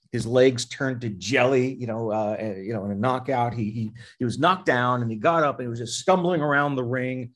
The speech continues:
Those are the signs that, that Tua was exhibiting. And to immediately jump to the, you know, conclusion that it's a back injury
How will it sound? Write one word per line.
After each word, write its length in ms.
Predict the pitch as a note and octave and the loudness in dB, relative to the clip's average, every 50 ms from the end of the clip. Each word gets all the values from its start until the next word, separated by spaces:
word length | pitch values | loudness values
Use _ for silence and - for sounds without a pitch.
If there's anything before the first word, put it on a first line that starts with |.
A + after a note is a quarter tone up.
| _ - - | _ -16 -4
Those 320 | C#3+ B2+ F3+ A3+ A#3 - | 4 6 6 6 6 2
are 60 | B3+ | -2
the 80 | F3 C#3+ | -4 -4
signs 580 | B2 - - D3 D3 D3+ D#3 D#3 D3 C#3 B2 | -4 -2 0 0 2 2 2 2 0 0 0
that, 320 | A#2 B2+ A#2 A2 G#2+ - _ | 0 0 0 0 0 -2 _
that 220 | B2 A#2 A2+ - | -4 -4 -4 -4
Tua 400 | - - G3 F#3+ E3+ C3+ A#2+ - | -4 0 2 4 4 4 4 2
was 260 | - - A#2+ A2 G2 | -2 -4 -4 -4 -2
exhibiting. 720 | A2+ G#2+ G#2+ G2+ F#2+ A2 G2+ F#2 G#2+ G#2 G2+ G2+ G2+ G2 G2+ - - - - _ _ _ | -4 -6 -8 -6 -4 -4 -4 -4 -4 -6 -6 -6 -8 -8 -12 -14 -20 -20 -20 _ _ _
And 500 | - C#3+ D3 C#3+ C#3+ C#3+ C#3 C3+ C#3+ C#3 - | -2 0 2 2 2 2 2 0 -2 -4 -4
to 80 | C#3 | -4
immediately 400 | C#3+ C#3+ D3+ F3 F3+ F#3+ D#3+ D3 | 0 2 2 2 2 2 0 -2
jump 320 | C#3+ A#2+ C3+ D#3 D#3+ D#3 D#3 | -2 -2 -2 -2 -2 -4 -6
to 100 | - B2+ | -6 -4
the, 240 | B2 B2 B2 A2 A2+ | -2 0 0 -2 -2
you 80 | B2 A#2+ | -4 -6
know, 140 | A2+ G#2 | -6 -8
conclusion 920 | G#2 - - A#2+ A2 - - F#3 F#3 F#3 E3 B2 B2+ A2+ G#2 F#2+ G2 F#2+ - _ _ _ _ _ _ _ _ _ _ _ _ - | -8 -10 -12 -12 -8 -2 0 2 2 2 2 0 -2 -4 -6 -8 -10 -14 -18 _ _ _ _ _ _ _ _ _ _ _ _ 0
that 180 | C3 C#3+ C3 | 2 2 2
it's 160 | B2 A#2+ - | 2 0 -4
a 40 | - | -4
back 360 | A#2 G#2 B2+ C3 C#3+ C3 - | 0 2 2 4 2 2 0
injury 500 | B2 A2 A2 A#2+ A#2+ - - - - - | -4 -10 -10 -10 -12 -14 -16 -16 -18 -20